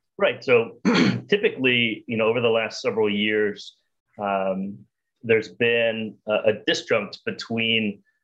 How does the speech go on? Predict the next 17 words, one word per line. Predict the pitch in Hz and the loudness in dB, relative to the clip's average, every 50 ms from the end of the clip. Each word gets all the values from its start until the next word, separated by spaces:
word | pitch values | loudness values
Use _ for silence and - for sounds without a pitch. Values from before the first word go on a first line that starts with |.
| _ _ - | _ _ 0
Web | 117 123 123 123 - - | 2 2 2 0 -4 -10
three | - 110 120 120 117 | -6 -2 0 2 2
environments, | 113 107 95 104 101 101 104 107 104 104 104 104 101 - - - | 2 0 0 0 0 0 0 -2 -2 -2 -2 -4 -6 -10 -8 -2
blockchain | - 107 104 101 - - 117 107 104 | 0 0 0 0 -2 -4 -4 -4 -6
environments, | 98 92 101 98 95 98 104 104 98 98 95 - - - - - _ _ _ _ _ _ | -4 -2 -2 0 0 0 0 0 -2 -2 -4 -6 -12 -18 -20 -20 _ _ _ _ _ _
and | - 110 107 104 107 107 104 104 104 104 107 | 0 2 2 4 4 2 2 0 -2 0 2
Web | 110 120 - - - - | 2 2 2 2 -4 -8
two | - 120 110 95 87 - - - | -4 -2 0 0 -2 -4 -6 -2
in | 113 107 104 | -2 0 0
general. | 92 107 104 98 95 92 92 95 | 0 0 0 0 -2 -6 -8 -10
It's | 101 101 - - - | -12 -12 -14 -16 -6
tr-, | - - 139 135 - | -4 -4 -2 0 2
uh, | 117 110 104 104 104 | 2 2 2 0 -2
specifically | 101 - - 147 - 175 143 123 104 113 107 104 95 92 _ _ - | -4 -6 -6 -4 -2 -2 -2 -2 0 -2 -4 -4 -6 -10 _ _ -6
traditional | 127 113 113 110 - 107 95 92 | -4 -2 -2 -4 -4 -6 -8 -6
finance. | - 104 98 95 95 95 95 92 - - - - _ _ _ _ _ _ _ _ _ _ _ - | -4 -4 -2 0 0 0 0 -2 -6 -12 -20 -20 _ _ _ _ _ _ _ _ _ _ _ 2
Um, | 113 110 107 104 101 104 104 - | 2 4 6 6 4 4 0 -4